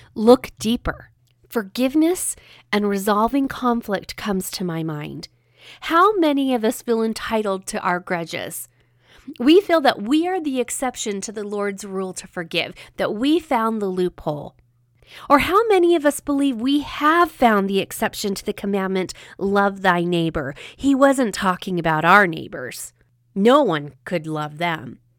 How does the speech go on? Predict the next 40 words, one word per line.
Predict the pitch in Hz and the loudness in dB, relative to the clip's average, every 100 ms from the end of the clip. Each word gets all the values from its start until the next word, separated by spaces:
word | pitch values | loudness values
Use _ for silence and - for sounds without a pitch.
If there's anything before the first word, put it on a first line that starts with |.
| _ _ _ _ _ _ - 247 | _ _ _ _ _ _ -20 -4
Or | 254 262 | 0 2
how | 254 330 359 | 4 4 6
many | 349 311 285 | 4 2 2
of | 240 | 2
us | 233 - | 0 -2
give | - 247 254 | -4 0 0
into | 226 247 247 220 | 0 -4 -2 0
our | 190 - 226 | 0 0 0
own | 247 320 311 | 2 2 2
wisdom | 214 175 - 170 160 185 - - | -2 -4 -6 -4 -2 -2 -6 2
and | 240 233 | 4 6
believe | 233 233 233 | 2 0 -2
that | 233 - | -4 -4
we | 202 262 302 | -2 0 2
don't | 311 277 - | 2 -2 -6
earn | 269 277 277 | -4 0 0
enough | 226 180 170 - | 0 0 -2 -4
to | 196 | -8
pay | - 196 180 | -8 -8 -8
tithing? | - 170 165 151 104 - _ _ _ | -8 -8 -8 -10 -14 -18 _ _ _
It's | - | -12
there | 208 196 247 285 294 | 0 6 6 6 2
on | 214 226 | 2 2
our | 220 | 0
spreadsheet. | - - - 208 - - 170 - - | -4 -6 -4 -2 -2 -6 -6 -8 -4
It's | 214 - | -4 -2
not | 226 226 - | -2 0 -2
possible. | - 196 196 - 160 131 - _ _ _ _ | -6 -8 -8 -8 -8 -10 -14 _ _ _ _
That's | 185 175 185 | -8 -6 -2
our | 180 | 0
own | 180 180 175 | 0 0 2
wisdom. | 233 233 180 156 - - _ - - - | 0 0 -6 -8 -10 -16 _ -20 -12 4
Or | 247 247 - | 6 6 4
our | 226 - | -2 -2
feelings | - - 311 370 208 180 196 - - | -4 0 4 4 2 0 -6 -8 -6
take | 240 - | -4 -4
precedence | 233 302 - 233 214 - | 0 0 0 -2 -4 -2
over | 214 214 | -2 -2
the | 202 | -4
charge | 202 - 247 240 233 | -6 -6 -2 0 -2